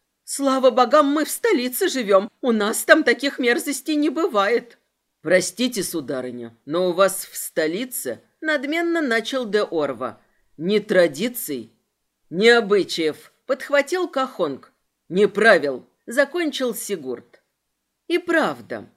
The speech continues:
сколько похорон за десять лет в столице видела, каждый раз в ужас прихожу. Сперва кладбище под этим их вечным дождем,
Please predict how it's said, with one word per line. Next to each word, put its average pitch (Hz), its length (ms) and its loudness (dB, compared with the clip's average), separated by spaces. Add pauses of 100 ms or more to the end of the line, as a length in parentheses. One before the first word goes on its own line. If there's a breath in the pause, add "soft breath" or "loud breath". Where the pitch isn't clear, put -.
(120)
сколько 339 480 -4
похорон 285 560 -2
за 208 140 0
десять 220 440 -4
лет 220 260 0
в - 60 -16
столице 208 580 -2
видела, 185 600 -4 (260 soft breath)
каждый 302 440 2
раз 311 280 0
в 294 160 -6
ужас 151 340 -4
прихожу. 151 640 -8 (340)
Сперва 226 640 -2 (300 soft breath)
кладбище 151 760 -2
под 185 260 -2
этим 240 300 -4
их 196 100 -6
вечным 240 500 -6
дождем, 131 640 -6